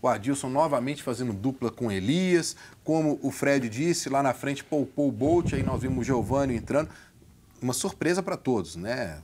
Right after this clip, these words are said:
Imaginava que podia ser até o Tchará, que era uma coisa mais natural, que vinha sendo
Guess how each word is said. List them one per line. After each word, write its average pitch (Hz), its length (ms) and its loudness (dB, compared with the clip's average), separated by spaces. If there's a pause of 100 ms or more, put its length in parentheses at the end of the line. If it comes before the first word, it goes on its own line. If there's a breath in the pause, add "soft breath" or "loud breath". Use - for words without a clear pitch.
(100)
Imaginava 117 440 0
que - 80 -14
podia 120 240 -4
ser - 100 -6
até 117 160 -4
o 165 80 -4
Tchará, 127 400 0
que 120 100 -8
era 113 60 -4
uma 110 140 -4
coisa 110 260 -4 (320 loud breath)
mais 113 240 0
natural, 123 640 2
que - 100 -12
vinha 117 240 -4
sendo 117 400 -4